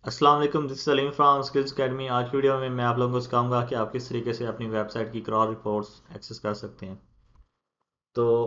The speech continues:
उसके लिए आप जाएंगे यहाँ से सेटिंग्स में और यहाँ से ये क्रॉल स्टेट्स ओपन रिपोर्ट और यहाँ पे आप देख सकते हैं ये रिपोर्ट है।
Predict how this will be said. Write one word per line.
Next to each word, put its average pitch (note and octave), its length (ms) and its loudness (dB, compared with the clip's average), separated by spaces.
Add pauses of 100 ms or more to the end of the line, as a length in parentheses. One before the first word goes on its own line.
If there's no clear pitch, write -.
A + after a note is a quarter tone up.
उसके C3 200 -2
लिए C3+ 160 4
आप B2+ 180 0
जाएंगे B2 340 -2
यहाँ A#2 320 -2
से A2+ 340 -4
सेटिंग्स A#2+ 540 -4
में A#2 220 -10 (3250)
और A2+ 300 4
यहाँ A2 440 2
से A2+ 200 -2
ये G#2+ 400 2
क्रॉल G#2+ 360 0
स्टेट्स A2 460 -2 (240)
ओपन - 220 -8
रिपोर्ट G#2 440 -4 (1500)
और G#2+ 340 0
यहाँ A2 340 0
पे B2 60 0
आप G#2+ 140 0
देख G#2+ 180 0
सकते A2+ 300 -8
हैं G#2 160 -4
ये G#2+ 240 -2
रिपोर्ट G#2 400 -4
है। G#2+ 100 -8